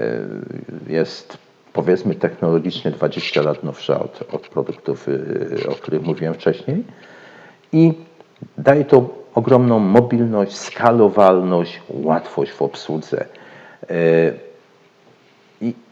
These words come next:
są to elementy nie do przecenienia, szczególnie właśnie jeśli pojawiają się tak ciekawe funkcje, jak tutaj Państwo widzą, kiedy, e, do wersji standard, do tej pory było to w dodatkowych, e, opcjach, dołożono na przykład rejestrację czasu pracy, kiedy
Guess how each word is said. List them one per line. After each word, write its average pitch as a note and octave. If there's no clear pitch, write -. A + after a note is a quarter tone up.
są C3
to A#2+
elementy F2+
nie F#2
do F#2
przecenienia, C3+
szczególnie G3
właśnie F3+
jeśli E3
pojawiają D3+
się B2+
tak -
ciekawe C3+
funkcje, C3
jak A2
tutaj A#2+
Państwo G#2+
widzą, B2+
kiedy, C3+
e, G2+
do -
wersji A2+
standard, G2
do E2
tej D2+
pory D2
było D2
to C#2+
w C#2+
dodatkowych, C#2+
e, -
opcjach, -
dołożono A2+
na E2+
przykład -
rejestrację F#2+
czasu -
pracy, -
kiedy D2